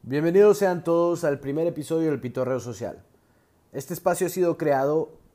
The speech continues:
para servir como válvula de escape a todo el estrés que vamos acumulando durante el día. Aquí hablaremos de aquellas cosas que no nos atrevemos a decir en voz alta,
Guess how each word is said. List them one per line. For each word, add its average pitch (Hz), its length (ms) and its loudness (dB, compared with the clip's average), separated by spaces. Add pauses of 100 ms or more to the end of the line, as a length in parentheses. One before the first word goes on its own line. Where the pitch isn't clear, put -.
(240)
para 131 220 -6
servir 151 320 -4
como 170 180 -2
válvula 151 320 2
de 139 80 0
escape 131 640 -6
a 135 140 -8
todo 165 260 -2
el 165 80 0
estrés 151 320 -8
que 160 80 -6
vamos 139 320 -6
acumulando 123 840 -8
durante 120 400 -6
el 101 100 -8
día. 95 280 -12 (960)
Aquí 160 600 -6
hablaremos 143 600 0
de 151 80 0
aquellas 151 400 -2
cosas 160 600 -8 (280)
que 139 100 -8
no 143 100 -6
nos 147 280 -10
atrevemos 139 560 -4
a 127 80 -2
decir 117 260 -6
en 123 80 -4
voz 120 180 -8
alta, 110 360 -10